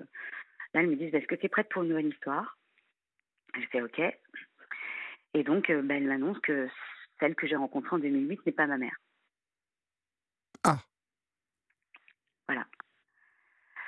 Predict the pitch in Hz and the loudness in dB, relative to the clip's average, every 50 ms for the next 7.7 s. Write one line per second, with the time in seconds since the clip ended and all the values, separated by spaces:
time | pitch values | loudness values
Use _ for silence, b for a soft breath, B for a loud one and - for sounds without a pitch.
0 | B B B B B B B _ _ - 147 143 147 147 - 160 139 139 151 175 | B B B B B B B _ _ -6 -4 -2 -2 0 0 -2 0 2 2 4
1 | 175 151 135 120 131 - 147 131 - - 139 139 139 - 135 - - - 135 139 | 4 2 0 -2 -4 -6 -8 -8 -6 -4 -4 -4 -4 -6 -10 -8 -4 -2 2 2
2 | 151 160 165 160 139 127 - 139 131 139 147 151 147 143 135 127 127 127 127 127 | 4 2 2 0 -2 -4 -4 -4 -2 -2 0 0 -2 -2 -4 -6 -6 -6 -6 -4
3 | - 151 147 139 143 143 139 - - 135 127 - - - 208 226 - - 160 139 | -2 0 0 2 2 0 -2 -4 -6 -6 -6 -6 -4 -2 2 2 2 2 2 0
4 | 143 139 139 139 139 139 135 - - 160 147 - - 135 127 123 123 B B B | -2 -4 -2 -2 -2 -4 -4 -4 -4 -4 -4 -2 -2 -2 -2 -2 -6 B B B
5 | B B B B B B B B B _ 151 143 135 131 127 127 127 127 - - | B B B B B B B B B _ -2 0 0 0 -2 -2 -4 -4 -4 -2
6 | 139 131 131 127 - - - 127 127 127 - - 135 135 190 240 - - - 120 | 0 0 -2 -2 -4 -6 -8 -8 -8 -6 -2 0 2 2 2 0 -2 -4 -4 -4
7 | 120 131 127 139 135 135 135 127 123 - - - 147 180 | -2 -2 -2 0 0 0 0 0 -2 -2 0 0 0 0